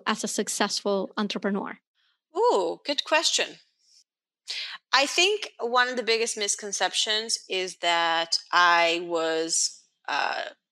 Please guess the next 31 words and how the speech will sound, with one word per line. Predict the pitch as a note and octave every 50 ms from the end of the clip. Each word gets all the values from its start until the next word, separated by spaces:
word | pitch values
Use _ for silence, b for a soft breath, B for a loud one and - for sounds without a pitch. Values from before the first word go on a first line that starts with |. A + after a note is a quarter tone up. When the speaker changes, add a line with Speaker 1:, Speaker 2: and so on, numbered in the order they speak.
| _ _ _ _ _ -
Speaker 2:
born | F#3+ F#3 E3 - F#3+ F#3+ F3+ E3 E3 E3+
good | E3+ F#3 E3+
at | E3 D#3 -
sales. | - F3+ D#3 B2 G#2 - - - - - - - - _ _ _ _ _ -
Speaker 1:
Mm. | A3 G#3 F#3+ B B B B B
Speaker 2:
I | - F3+ F#3+ F#3 G3+ G#3+
was | G#3 G#3 G#3 G#3 G#3 G3+ -
the, | G#3 G3 F#3 F3+ - G#3+ G3+
when | G3 G#3+ G#3+
I | A3 G#3+ A3+
was | A3+ A#3 A#3 A3
in | A3+ A3 - -
Avon | F3 G3+ G3 G3 G3+ G3 G3 G3+ A3+
as | A3+ G3+ -
a | F3
sales | - - F#3 E3+ E3 F3 F3+ E3+ F#3
rep, | F#3+ G3 G#3+ A#3 A#3 - -
I | - F#3 F3 F3+ F#3
was, | E3+ F3 E3+ E3 - E3+
uh, | E3+ D#3+ D#3+ D#3+ D#3+ E3+ B B B B B B B B _ -
uh, | - E3 D#3+ D#3 D#3 D3+ D3+ D3+ C3+ C#3+ A#2+ F#2 - _ _ _ _ _ _ _ -
so | - - - - - A3 A#3+ C4
bad. | A#3+ A#3+ A3 G#3 G#3 G#3+ B3 A3+ G#3
My | G#3+ G#3 G3+ F#3+
one | F3 F#3 F#3 G3 G#3
and | G#3+ G#3
only | F#3+ F#3+ F#3+ F#3+ F#3
customer | - E3+ D#3 - - G#3+ G3+ G3+ F#3+
was | E3+ D#3+ D3+
my | D#3 D#3+ E3 D#3+
grandma. | D#3+ D#3 D3+ D#3 C3+ C3 G2 E2 F#2+